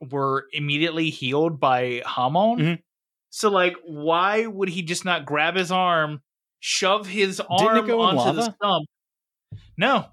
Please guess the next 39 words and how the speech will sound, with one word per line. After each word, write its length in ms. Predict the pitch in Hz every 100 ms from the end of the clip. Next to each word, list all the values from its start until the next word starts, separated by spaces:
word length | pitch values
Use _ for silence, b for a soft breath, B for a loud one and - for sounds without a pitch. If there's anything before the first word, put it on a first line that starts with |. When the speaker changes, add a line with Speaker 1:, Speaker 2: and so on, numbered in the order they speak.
| -
Speaker 1:
it 40 |
was 80 | 180
on 80 | 202
Speaker 2:
Oh. 60 |
Speaker 1:
the 40 | 196
rock 240 | 220 220
the 60 | 190
whole 160 | 170
time. 240 | 147 131 104 _ _ _ _
Speaker 2:
Yeah, 120 | 160
I 20 | 190
don't 100 | 175
know. 140 | 160 131
Speaker 1:
So, 420 | - 196 185 - _ -
sho-, 160 | 135
Speaker 2:
Maybe 160 | 151 147
Speaker 1:
just 120 | 131
shove 280 | 127 190 220
the 100 | 240
arm 280 | 226 247 226
back 220 | 220 220
on 120 | 226
the 60 | 220
ho-, 240 | - 247 - -
arm 360 | 247 196 180 180
and 160 | 190 185
then 160 | 190 180
use 180 | 208 -
Hamon 420 | 254 247 190 180
to 120 | 185
reconnect 580 | 147 170 190 202 196 196
the 140 | 190
arm. 400 | 190 214 151 110 -
Speaker 2:
Maybe 260 | 123 131 143
he 80 |
got 160 | 143 143
blasted 400 | 147 147 143 151
into 180 | 147 143
space. 460 | - 160 135 -